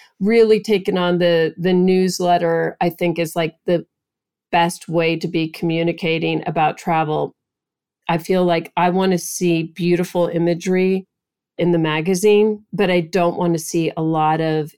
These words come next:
information in the magazine because information, if it's really good, is dense and it's not pretty. So I've kind of, d-,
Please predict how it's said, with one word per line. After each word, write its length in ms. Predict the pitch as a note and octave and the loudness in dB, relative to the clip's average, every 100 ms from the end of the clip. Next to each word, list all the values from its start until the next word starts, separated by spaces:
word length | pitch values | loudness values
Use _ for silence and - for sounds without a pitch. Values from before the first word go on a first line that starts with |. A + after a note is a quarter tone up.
| - | -2
information 920 | F3 D#3+ E3 D3 D#3 D3+ - D3 D3 - | -2 -2 -4 -2 -2 -2 -4 -6 -8 -4
in 100 | E3+ | -2
the 60 | D#3 | -2
magazine 580 | C#3+ D3 D3+ - C#3+ | -4 -8 -8 -4 -4
because 320 | - - F3 - | -6 -6 -6 -2
information, 920 | F#3 - F3+ F3+ F#3+ - F#3 E3 F3 | -4 -2 -2 0 0 -2 -2 -2 -4
if 140 | F3+ F3 | -8 -6
it's 200 | D#3+ - | -6 -2
really 300 | F#3 E3+ E3+ | 0 0 -2
good, 440 | E3+ E3 F#3 G3+ - | -2 -2 0 -2 -4
is 160 | F3 D3+ | -4 -4
dense 580 | - E3+ E3+ F#3 - - - | -2 0 0 -4 -8 -10 -2
and 160 | E3+ | -2
it's 240 | D#3+ - F#3 | -2 -6 -6
not 240 | D#3+ - | -6 -6
pretty. 420 | - F3+ D3+ - _ - - - - - | -4 -2 -2 -6 _ -20 -20 -20 -20 -6
So 500 | A3 F#3 F3 D#3+ - _ _ _ _ _ - | 2 4 4 2 -4 _ _ _ _ _ -2
I've 180 | G3+ - | -2 0
kind 220 | G#3 G#3 | 2 2
of, 180 | G3 E3 _ | 2 -2 _
d-, 120 | F3+ | -14